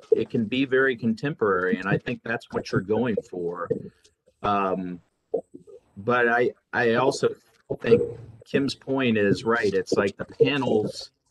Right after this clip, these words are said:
they feel, even though there would be battens, they would be too far in between, and, and, uh, it would be a very, um,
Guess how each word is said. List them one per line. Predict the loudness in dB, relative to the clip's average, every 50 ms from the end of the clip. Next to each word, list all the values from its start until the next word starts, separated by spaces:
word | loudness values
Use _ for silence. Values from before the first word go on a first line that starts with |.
| _ _ _ -14 -14 -14 _ _ _ _ _ _ _ _ _ _ _ _ _ _ _ _ _ _
they | 0 2 2 2
feel, | 0 -2 _ -2 2 4 4 6 6 4 4 4 2
even | 2 2 0 0 0 0
though | 0 2 4 4 4
there | 4 4 2
would | 2 0 0
be | 0 -2 -4
battens, | -2 -2 -2 0 0 0 0 -2 -2 -4 -2 -4 -6 -4 -2
they | -2 -2
would | 0 -2 -4 -6 -8 -16
be | -16 -18 -18 -18 -20 -20 _ -10 -10 -10 -8
too | -10 -8 -6 -6 -6 -6
far | -10 -8 -2 0 2 2 2 2 2 2 2
in | 2 0 0 0
between, | -2 -4 -6 -8 -8 -6 -6 -4 -2 -2 -2 -2 -2 -2
and, | -2 -2 -2 -4 -6 -8 -12 -14 -14 -18 _ _ _
and, | -8 -6 -4 -2 -2 -2 -2 -2
uh, | -2 -2 -2 -4 -4 -4 -4 -4 -6 -6 -10 _ _ _ _ _ _ _ _ _ _ _ _ _ _
it | 0 0
would | 0 0 0 -2
be | 0 0
a | 0 0
very, | 0 0 0 2 4 6 6 6 4 4 2 2 2
um, | 2 0 0 0 0 0 0 -2 -8 -14 -18